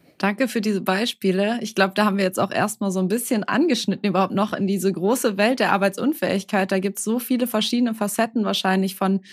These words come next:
Beschwerden oder Krankheitsbildern, die vielleicht auch im Hintergrund liegen, die dann dazu führen, dass ich eben arbeitsunfähig bin oder dass ich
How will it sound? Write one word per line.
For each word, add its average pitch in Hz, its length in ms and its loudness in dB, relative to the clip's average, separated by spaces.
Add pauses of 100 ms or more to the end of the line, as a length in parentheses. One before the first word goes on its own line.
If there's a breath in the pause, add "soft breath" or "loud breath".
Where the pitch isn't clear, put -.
(360 loud breath)
Beschwerden 208 580 2
oder 190 300 2
Krankheitsbildern, 202 760 0
die 190 80 0
vielleicht 190 300 -2
auch 190 80 -4
im 202 80 2
Hintergrund 196 600 2
liegen, 196 200 2
die 185 80 2
dann 185 180 2
dazu 190 320 0
führen, 226 560 4 (340 loud breath)
dass 202 220 2
ich 220 180 2
eben 190 200 4
arbeitsunfähig 220 880 2
bin 220 160 4
oder 202 200 4
dass 196 200 0
ich - 260 -4